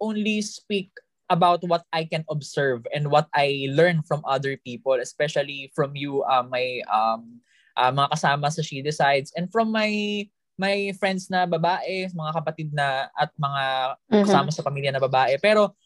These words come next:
Speaker 1: I cannot truly, um, express what I, kumbaga hindi ako super nakaka-relate. Although,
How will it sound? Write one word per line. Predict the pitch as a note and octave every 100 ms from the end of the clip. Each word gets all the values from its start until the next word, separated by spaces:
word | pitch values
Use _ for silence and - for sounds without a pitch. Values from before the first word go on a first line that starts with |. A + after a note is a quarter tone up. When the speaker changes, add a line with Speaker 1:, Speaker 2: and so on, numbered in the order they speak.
| _
Speaker 1:
I | F#3
cannot | F#3+ F#3+ F#3 -
truly, | F3 F3 E3+ E3 E3 D#3+
um, | C#3+ D3 C#3+ C#3+ C#3 C#3 C3+ _
express | E3 - - F3 E3 G#3 - - -
what | D3+ D3+ -
I, | - D3 C#3 C#3 C3+
kumbaga | E3 F#3
hindi | G3 F#3+
ako | F3+ F#3 F3 E3+
super | - G3 F3+ G#3
nakaka-relate. | G3+ F#3 E3+ E3 E3 G#3+ - _ _ _
Although, | - C4+ D4+ D4 B3